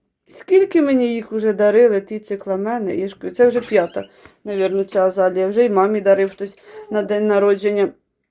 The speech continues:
І мені, і кума дарила. І, я ж кажу, скільки вже дарили ці Азалії. Вони дуже гарні. Такий колір, гляньте, яка.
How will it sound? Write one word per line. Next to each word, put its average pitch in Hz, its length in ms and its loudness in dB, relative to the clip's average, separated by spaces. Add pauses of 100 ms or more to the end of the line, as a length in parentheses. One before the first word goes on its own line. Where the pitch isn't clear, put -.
(400)
І 233 140 -4
мені, 233 460 2 (260)
і 240 120 -10
кума 226 380 0
дарила. 220 520 2
І, 214 440 -4 (280)
я 247 100 -4
ж 247 100 -14
кажу, 220 180 -12
скільки 269 600 -2
вже 226 160 4
дарили 220 360 2
ці 208 180 -6
Азалії. 214 380 0
Вони 320 320 4
дуже 254 420 0
гарні. 180 460 -2
Такий 240 320 -10
колір, 254 380 2
гляньте, 185 340 -2
яка. 175 300 -8